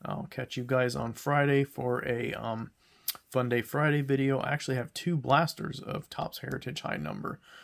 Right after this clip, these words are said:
so we'll be ripping into those. Hopefully we hit something good as well. Maybe we can hit a hot box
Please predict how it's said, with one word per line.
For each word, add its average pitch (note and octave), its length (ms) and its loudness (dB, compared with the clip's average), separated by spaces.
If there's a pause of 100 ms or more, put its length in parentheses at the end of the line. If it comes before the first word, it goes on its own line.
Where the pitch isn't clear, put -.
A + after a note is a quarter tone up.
so - 160 -2
we'll A#2+ 140 2
be A2+ 140 -2
ripping B2+ 580 -4
into B2+ 340 -6
those. D3+ 540 2
Hopefully - 320 -8
we D#3 120 -6
hit B2 140 -8
something A#2 420 -6
good B2 220 -2
as A2+ 120 -6
well. A#2+ 460 2 (920)
Maybe B2 120 -4
we A#2+ 140 -2
can A#2+ 180 -6
hit A#2+ 200 -4
a A#2+ 180 -4
hot - 340 -2
box B2+ 420 -4